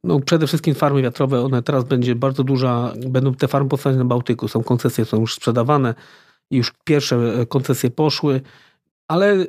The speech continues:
my ze, z, z uwagi na swoje położenie mamy słabą konkurencyjność budowania tych farm, bo, e, takich wiatraków, bo one są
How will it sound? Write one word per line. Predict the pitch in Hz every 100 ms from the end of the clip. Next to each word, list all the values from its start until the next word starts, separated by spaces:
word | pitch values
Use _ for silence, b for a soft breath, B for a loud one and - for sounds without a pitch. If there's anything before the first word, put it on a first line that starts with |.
| -
my | 160 185 170
ze, | 165
z, | - 156 143 147
z | 180 143
uwagi | 160 175
na | 160
swoje | 147 170
położenie | 160 156 151 131 117 120 147 220 _ _ _ _ _ _ _ 202
mamy | 190 208 233
słabą | 240 359 277
konkurencyjność | 170 147 139 139 135 139 123 107 - - 139
budowania | 131 135 127 127
tych | 120 113
farm, | - - - 123
bo, | 135 135 131
e, |
takich | 127 123 - 120
wiatraków, | 127 117 117 110 147
bo | 156
one | 170 170
są | 175 151 131